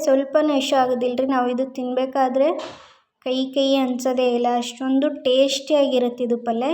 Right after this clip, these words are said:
ಇವಾಗ ನಾನು ಆವಾಗಲೇ ಹುಣಸೆಹಣ್ಣು ನೆನೆ ಹಾಕ್ಕೊಂಡಿದ್ನಲ್ಲ,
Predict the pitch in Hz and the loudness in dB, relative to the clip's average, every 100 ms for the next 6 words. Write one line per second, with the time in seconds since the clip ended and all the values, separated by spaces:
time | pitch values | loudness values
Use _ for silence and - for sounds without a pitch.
0 | 349 262 247 254 254 247 233 240 233 277 | 0 0 0 -2 -2 -2 0 0 0 0
1 | 349 - - _ _ - 247 240 269 269 | 0 -4 -16 _ _ -12 -10 -2 0 2
2 | 269 302 254 254 254 254 247 247 226 240 | 2 0 -2 -4 -6 -4 -4 -2 -2 -2
3 | 254 | 2